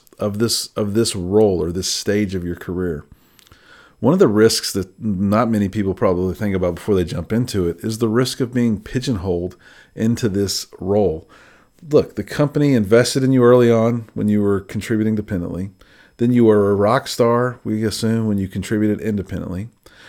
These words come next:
And now they're somewhat investing in you again to let you have this multi-year role to come up with this message and these objection handles and these pre-, presentations. What happens when you're the only person that can do that?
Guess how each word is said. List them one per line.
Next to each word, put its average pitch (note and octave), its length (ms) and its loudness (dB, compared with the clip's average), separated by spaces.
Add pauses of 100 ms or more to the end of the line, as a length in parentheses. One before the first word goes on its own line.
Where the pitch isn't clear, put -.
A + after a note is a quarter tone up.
(100)
And A2 120 2
now B2 140 4
they're A2+ 340 4
somewhat D#3+ 380 4
investing B2+ 480 4
in C#3 100 0
you C#3 120 2
again A#2 400 0
to A#2 80 -2
let G#2+ 280 0
you G#2 240 0
have G#2 240 0
this G2+ 220 -4
multi-year A2 540 0
role G2 400 -2
to F#2 80 -4
come G2+ 200 -4
up G2+ 220 -4
with F#2+ 140 -4
this F#2+ 280 -4 (720)
message G#2+ 800 2
and E2+ 160 -6
these D#2+ 260 -10
objection A#2 520 0
handles G#2+ 840 -2
and D#2+ 180 -8
these C#2+ 240 -12 (360)
pre-, - 180 -4
presentations. G#2 1040 -2 (800)
What C#3+ 200 2
happens B2+ 440 0
when G#2+ 140 2
you're A2 200 6
the A2+ 160 2
only A2+ 300 4
person G#2+ 400 -2
that F2+ 80 -4
can D#2+ 160 -4
do G#2 160 -4
that? G#2+ 240 -4